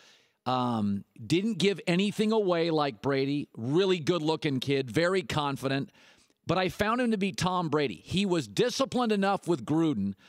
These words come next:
that he would laugh at the jokes. He knew what he was talking about, but he was pretty succinct. He wasn't gonna give a ton of his personality away. So I don't know. I, I, I,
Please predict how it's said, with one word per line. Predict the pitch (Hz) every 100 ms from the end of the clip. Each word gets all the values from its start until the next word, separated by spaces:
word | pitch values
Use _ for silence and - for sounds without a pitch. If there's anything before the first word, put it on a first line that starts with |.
| - - -
that | -
he | 190
would | 175 156
laugh | 180 220 226
at | 214
the | 202
jokes. | 147 196 160 104 - - - _ _ -
He | 175
knew | 175 208
what | 240
he | 226
was | 190 -
talking | 196 196 170
about, | 175 113 101 - 104
but | 190
he | 220
was | -
pretty | - 302 302
succinct. | - 233 - 254 117 -
He | 165
wasn't | 226 254 247
gonna | 247
give | 220
a | 202
ton | - - 220
of | 233
his | 208 -
personality | 202 185 180 175 160
away. | 151 135 110 76 - - - -
So | - 190 185
I | 254
don't | 269
know. | 247
I, | 143 180 -
I, | 208 - -
I, | 185